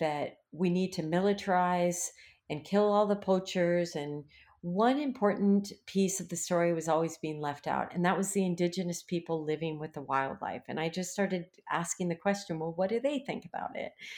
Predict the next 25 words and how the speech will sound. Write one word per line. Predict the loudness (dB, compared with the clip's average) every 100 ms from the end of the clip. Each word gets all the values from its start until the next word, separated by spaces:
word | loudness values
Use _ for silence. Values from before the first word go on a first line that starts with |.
| -14 -16 -18 _
And | 0 2 0
it | -2 -2
turns | 0 2 2
out | 4 4 2 2
there's | 2 2 2
these | 0 4
amazing | 4 6 2 2 0 -2
people | 0 -4 0 2 4
like | 6 4 2
Kamara | -2 2 4 4 2 0 0
who | 0 2 0 -2 -12 -18 _ _ _ _ _ -8
commit | -2 2 4 2 -2 0
their | 2 4 2
entire | 0 -4 -2 0 0 0
lives | 0 -2 -4 -8
to | -16
protecting | -16 -8 -8 -6 -8 -6
these | -8 -6
animals. | -6 -6 -8 -8 -12 -16 -18 -18 2
They | 4 4
spend | 2 0 2 2
more | 2 0
time | 0 -2 2 2 2 0 -6 -20 -6
with | 2 2 2
these | 0 2 -2